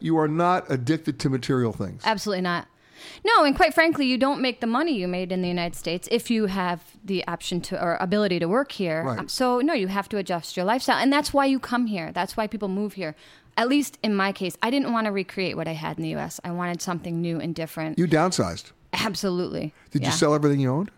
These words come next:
Speaker 2: Everything. Everything.
Speaker 1: Really?
Speaker 2: Yeah, everything.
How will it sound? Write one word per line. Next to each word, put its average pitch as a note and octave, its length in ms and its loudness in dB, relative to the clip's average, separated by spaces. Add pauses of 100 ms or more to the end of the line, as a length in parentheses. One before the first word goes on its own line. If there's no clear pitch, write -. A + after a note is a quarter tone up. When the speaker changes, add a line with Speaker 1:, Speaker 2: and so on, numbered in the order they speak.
Speaker 2:
Everything. D#3 580 -4 (220)
Everything. E3+ 320 -4
Speaker 1:
Really? D#3+ 340 2
Speaker 2:
Yeah, E3+ 340 -2 (360)
everything. F3 560 -4